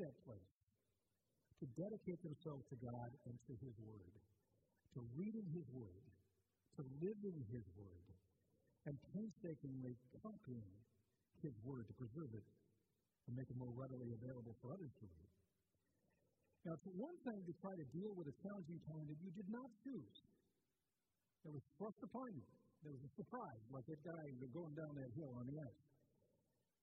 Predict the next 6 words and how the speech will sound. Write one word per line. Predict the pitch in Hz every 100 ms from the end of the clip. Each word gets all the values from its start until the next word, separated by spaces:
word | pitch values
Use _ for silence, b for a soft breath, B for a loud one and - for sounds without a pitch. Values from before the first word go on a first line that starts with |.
| -
But | 147 240
these | 302 - -
people | 214 160 123 123 _ _
sought | 185 262 320 -
the | 131
wilderness. | 110 110 90 82 -